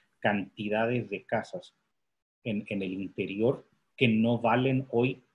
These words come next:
el valor de los materiales que se les invirtieron. Entonces, familias gastaron decenas de miles de dólares en algunos casos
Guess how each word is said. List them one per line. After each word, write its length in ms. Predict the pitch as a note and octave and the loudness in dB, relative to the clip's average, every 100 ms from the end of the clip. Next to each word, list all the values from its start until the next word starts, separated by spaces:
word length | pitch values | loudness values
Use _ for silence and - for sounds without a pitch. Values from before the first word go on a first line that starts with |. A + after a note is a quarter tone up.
| _ | _
el 180 | A#2 G#2 | -4 -2
valor 360 | G2+ G#2+ A2+ A#2 | 0 2 2 2
de 80 | C3+ | 2
los 160 | A#2 | 2
materiales 640 | A2 G2+ G2+ G2 G#2 A#2+ - | 0 0 -4 -4 -2 -4 -6
que 140 | B2+ | -6
se 100 | A2+ | -4
les 220 | G2+ - | -4 -6
invirtieron. 680 | G2 F2+ - _ A#2+ A#2+ - _ _ _ _ | -10 -10 -14 _ 0 0 -6 _ _ _ _
Entonces, 500 | - A2 C3 C3 - _ _ B2 - _ _ _ _ | -8 -2 0 -2 -10 _ _ -14 -14 _ _ _ _
familias 560 | G#2 A2+ A#2+ B2+ B2 | 0 2 4 4 2
gastaron 640 | G#2 - - A#2 B2 B2 - _ _ | -2 -4 0 2 4 0 -4 _ _
decenas 680 | G#2+ A2+ A2 - C#3 F3+ G2+ | -2 0 0 0 2 2 0
de 80 | G2+ | -2
miles 380 | G#2+ B2 C3 A#2 | 0 2 2 0
de 100 | G2+ | 0
dólares 420 | B2 B2+ F2 - | 2 2 0 -4
en 60 | F#2 | -8
algunos 400 | G2+ B2+ C3 - | -2 -2 -4 0
casos 500 | D#3+ C#3 E3 - | 0 2 -6 -10